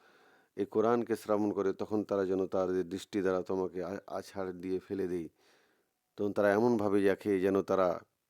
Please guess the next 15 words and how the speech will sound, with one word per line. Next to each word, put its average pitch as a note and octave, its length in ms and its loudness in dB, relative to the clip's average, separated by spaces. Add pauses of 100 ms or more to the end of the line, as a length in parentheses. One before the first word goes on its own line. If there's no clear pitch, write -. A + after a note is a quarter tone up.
(1160)
তেমন G2+ 540 0
দৃষ্টিতে B2 440 -2
তা G2+ 160 0
আল্লাহ F#2 240 -2
নবীকে F#2 380 -2
দেখত F2 540 -8 (480)
যে F#2 80 -14
তারা F#2+ 220 -2
কি G2+ 160 -12
যেন A2 280 0
তারা G2+ 180 -4
আছড়ে G2 320 -2
দিয়ে F#2+ 180 -4
ফেলে F#2+ 220 -4
দিত, F2 220 -6